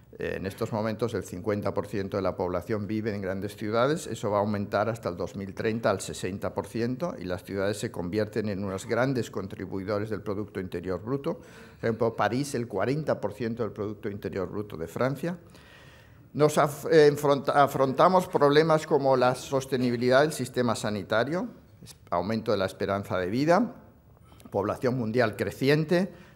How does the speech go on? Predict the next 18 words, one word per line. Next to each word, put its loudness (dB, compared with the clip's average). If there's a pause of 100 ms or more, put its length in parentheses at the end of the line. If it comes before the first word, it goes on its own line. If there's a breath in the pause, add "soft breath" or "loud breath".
la 0
generación 0
de 2
mayor 6
de 2
sesenta -2
y -2
cinco 2
años 2
se -4
multiplicará 2
por 2
dos 2
hasta -2
el 0
dos -2
mil -6
treinta. 0